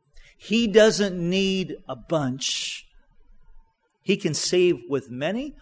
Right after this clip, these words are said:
or he can save with few. So the next thing that we see here, point number three, is once the confirmation is given, Jonathan goes for it boldly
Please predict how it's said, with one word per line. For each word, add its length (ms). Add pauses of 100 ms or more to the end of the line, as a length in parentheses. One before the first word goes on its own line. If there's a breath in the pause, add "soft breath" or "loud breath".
(220 soft breath)
or 160
he 260
can 220
save 580 (260)
with 300 (840)
few. 400 (1600)
So 300
the 100
next 300
thing 140
that 180
we 120
see 280
here, 160
point 280
number 260
three, 520 (320 loud breath)
is 240
once 480
the 140
confirmation 1000
is 220
given, 640 (840)
Jonathan 680
goes 380
for 260
it 240
boldly 540